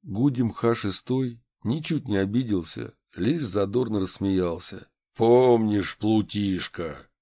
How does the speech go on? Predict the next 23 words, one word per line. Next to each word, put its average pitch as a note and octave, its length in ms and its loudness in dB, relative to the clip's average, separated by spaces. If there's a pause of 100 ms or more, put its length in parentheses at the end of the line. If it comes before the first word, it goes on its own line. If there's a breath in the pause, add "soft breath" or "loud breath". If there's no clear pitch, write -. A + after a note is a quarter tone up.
(440)
После A2 300 -2
этих G2 340 -10
слов A#2+ 320 -2
защитный G2 520 -2
полог C3 360 -4
растаял. E2+ 760 -4 (260)
Через G#2+ 300 -2
час D#3 320 -2
по G2+ 160 4
выходе G2+ 360 2
из F2 100 0
дворца F#2 600 -2 (200)
на F#2+ 160 -2
мой C#3 160 0
сетевой B2 420 0
почтовый A2 460 2
ящик B2+ 360 -4
пришел F#2+ 480 -4
информационный A2+ 720 0
пакет B2+ 420 -4
без A#2 320 0
обратного G2 600 -2
адреса. E2 760 -8